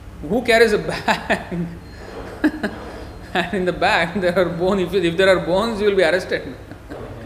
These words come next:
If there is flesh and blood and bones in the bag, <laughs> oh, you have committed a murder and, you know, cut the body to pieces. Is that what you did? So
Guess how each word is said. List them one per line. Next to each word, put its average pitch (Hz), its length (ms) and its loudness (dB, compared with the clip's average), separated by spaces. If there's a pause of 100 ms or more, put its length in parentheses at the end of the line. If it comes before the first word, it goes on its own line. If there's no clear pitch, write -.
(340)
If 160 120 -6
there 170 140 6
is 170 160 4
flesh 180 380 2
and 175 240 -4
blood 180 340 2 (560)
and 165 260 -4
bones 190 400 2
in 190 120 0
the 175 80 -2
bag, 175 580 2 (220)
<laughs> - 220 -16
oh, 165 120 4
you 180 120 8
have 165 100 2
committed 196 300 2
a - 20 0
murder 170 420 2
and, 175 140 0
you 170 80 -2
know, 175 260 -4 (480)
cut 165 220 -2
the 185 60 -2
body 185 220 2
to 180 80 0
pieces. 196 360 -2
Is 156 60 -6
that 196 120 0
what 196 120 0
you 170 60 0
did? 151 220 -4 (1080)
So 170 580 0